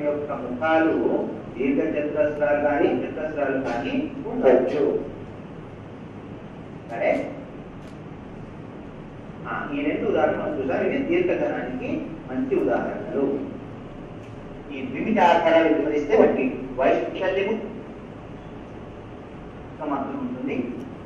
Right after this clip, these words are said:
ఈ ద్విమితీయ ఆకారాల్లో మనకి ఫేస్ అంటే ముఖాలు, ముఖాలు ఉంటాయి. చూడండి, దీర్ఘగణం యొక్క ముఖాలన్నీ ఇక్కడ మీరు ఇక్కడ చూడొచ్చు. అలాగే ప్రతి ఒక్క సాలిడ్కి అంటే ప్రతి ఒక్క ఘనానికి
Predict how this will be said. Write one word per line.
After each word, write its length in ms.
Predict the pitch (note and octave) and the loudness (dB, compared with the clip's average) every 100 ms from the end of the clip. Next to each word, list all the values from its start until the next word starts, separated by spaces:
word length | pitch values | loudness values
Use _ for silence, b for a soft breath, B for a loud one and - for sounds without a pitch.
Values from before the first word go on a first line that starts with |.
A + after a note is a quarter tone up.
| - | -4
ఈ 40 | C4 C4 | 0 0
ద్విమితీయ 420 | - A#3+ B3+ G#3+ - | 2 4 6 6 6
ఆకారాల్లో 580 | - - - - - - - - - - - - - - | 6 6 6 4 4 4 4 2 -4 -8 -12 -14 -14 -6
మనకి 300 | C#3 D3 C#3+ D3 D3 - - - - - G3 | -2 0 0 -4 -6 -10 -12 -14 -16 -8 2
ఫేస్ 300 | G3+ G3 - - | 4 4 -2 -8
అంటే 160 | - C#3+ C#3+ | -6 -2 0
ముఖాలు, 360 | - - - - - - | 4 4 4 2 -4 -6
ముఖాలు 360 | C#4 - D#4 - - | -4 0 4 4 4
ఉంటాయి. 300 | C4 - - - - - - - - - - - - - - - - - - - - | 2 -2 -6 -10 -12 -12 -12 -12 -12 -14 -14 -14 -14 -14 -14 -14 -14 -14 -14 -14 -10
చూడండి, 320 | - C3+ - - | -2 0 2 2
దీర్ఘగణం 420 | E3 F3 E3 D#3+ D3+ | 2 2 4 2 2
యొక్క 140 | D3+ D3 | 0 0
ముఖాలన్నీ 400 | D3+ D#4+ D3+ D3 | -2 0 0 -2
ఇక్కడ 140 | D3 D4 | -2 0
మీరు 140 | C#3+ C#3+ | 0 0
ఇక్కడ 140 | - - - - | 0 0 0 -2
చూడొచ్చు. 320 | - - - - | -4 -4 -8 -8
అలాగే 260 | - D#3+ - - - - - | -4 -2 0 0 -2 -8 -8
ప్రతి 280 | - C3+ - - | -6 -6 -6 -4
ఒక్క 140 | - - - | -2 -2 -2
సాలిడ్కి 440 | A#2+ A#2+ A#2+ - - | -2 -4 -4 -8 -6
అంటే 140 | C#3 C#3+ - | -4 -4 -6
ప్రతి 240 | C3 - D#3+ | -8 -6 -4
ఒక్క 120 | E3 - | -4 -4
ఘనానికి 560 | C3 D3+ - - - - | -4 -2 0 -2 -4 -4